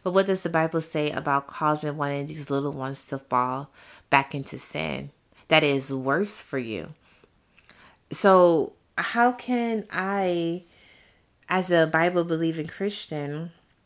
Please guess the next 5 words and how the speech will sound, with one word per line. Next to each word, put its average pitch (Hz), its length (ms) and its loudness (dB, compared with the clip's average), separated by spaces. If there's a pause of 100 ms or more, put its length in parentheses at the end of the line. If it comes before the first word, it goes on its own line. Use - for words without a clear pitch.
(960)
say 170 360 0
that 143 520 0 (380)
I 156 140 2
love 165 440 0
God, 127 540 -2